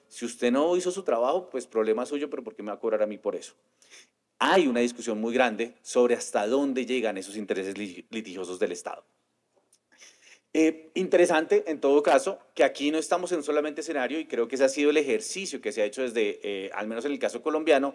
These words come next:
y es entender el contencioso o los intereses litigiosos del Estado, no solamente como un aspecto defensivo, es decir, no es solamente, eh, defenderse de demandas que interpongan los particulares.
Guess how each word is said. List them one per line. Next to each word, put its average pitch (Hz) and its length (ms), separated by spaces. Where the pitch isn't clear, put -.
y 135 160
es 147 80
entender 170 340
el 135 140
contencioso 143 1040
o 127 160
los 127 160
intereses 123 460
litigiosos 131 420
del 135 100
Estado, 117 420
no 127 120
solamente 147 340
como 143 140
un 120 80
aspecto 143 480
defensivo, 135 720
es - 60
decir, 131 120
no 131 100
es 143 180
solamente, 185 920
eh, 120 460
defenderse 139 720
de 175 120
demandas 139 460
que - 80
interpongan 127 400
los 131 80
particulares. 127 720